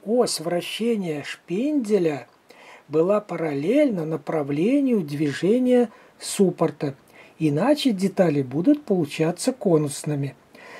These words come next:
Для этой проверки применяются специальные точные скалки, которые одним концом вставляются в конус шпинделя, а по другому концу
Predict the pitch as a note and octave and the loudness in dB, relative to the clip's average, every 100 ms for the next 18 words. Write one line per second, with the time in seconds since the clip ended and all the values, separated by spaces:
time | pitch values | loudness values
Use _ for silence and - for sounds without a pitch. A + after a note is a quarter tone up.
0 | - - D#3 F#3 D4+ F4 D4 - F#3 D#3+ | -20 -8 -2 0 2 2 2 2 4 4
1 | F3 D4 - C#4+ B3 F#3+ D#3+ D3 E3 B3 | 4 2 2 -2 0 -2 0 0 2 4
2 | D4 - B3 - E3+ - D#3+ G3 C4+ C4+ | 4 2 -4 -4 -8 -6 -4 0 2 4
3 | C#4 - F3 G#3 - A#3 - - E3 D3 | 2 0 0 0 0 0 0 -2 -4 -4
4 | - D#3+ - - - - - C#4 D#4+ C4+ | -8 -18 -20 -20 -20 -8 0 4 6 8
5 | G#3 F#3+ A3 F#3+ F#3+ F3+ - F#3 - - | 8 8 4 4 0 0 0 0 0 -2
6 | F3 F3+ D#3 - C#3 - F3+ G#3+ C4+ - | 0 2 2 0 -10 -6 -2 0 0 0
7 | - D4+ D4 D4 D4 - - - F3 F#3 | 4 6 8 6 6 0 -20 -6 -4 0
8 | F#3 E3 D#3+ C#3+ B3 D#4+ D4 - G3+ G3 | 2 2 2 4 6 6 4 2 0 0
9 | - G3+ F3+ B2+ | -2 2 4 2